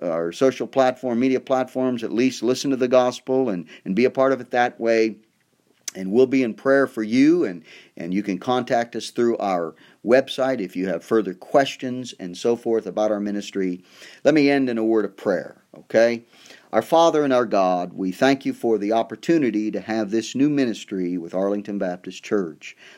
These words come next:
Bless this new podcast ministry. God, have your hand upon it. I pray for all those who'll be listening to it, uh, far and wide. We don't know who they'll be. Many of them we may never get a chance to meet or talk with personally.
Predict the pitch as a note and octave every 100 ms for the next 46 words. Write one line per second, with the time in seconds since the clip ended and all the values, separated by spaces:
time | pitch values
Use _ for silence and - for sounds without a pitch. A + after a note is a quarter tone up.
0 | - G2 C#3 C#3+ - G#2+ G2 G2+ F#2 -
1 | F2+ F2 - E2 - F2 E2+ E2+ D#2+ D#2+
2 | G#2 A#2 D#3 E3+ C#3+ C3+ C3+ B2+ A#2+ G2
3 | D#2+ D2+ _ - - - - G#2+ - C3+
4 | C#3 B2 C3 D3 C#3+ D3 D3 - D3 C#3+
5 | C#3 C3+ C3 G#2+ F#2+ F#2 F#2+ D2+ - -
6 | - - _ - C#2 C2+ A1+ - G#2+ A#2+
7 | C3+ C#3 A#2 G2+ D2+ - F#2 G2 G2+ G#2
8 | B2 B2+ B2+ A2+ C#3 D3+ A2 A#2+ B2+ B2
9 | B2 B2 C3 C3+ C3 C#3 C3 - D3 C#3+
10 | - C3 C3+ E3 D3 C3+ E3 D#3+ E3 D#3+
11 | - D#3+ D#3 E3 E3+ F#3+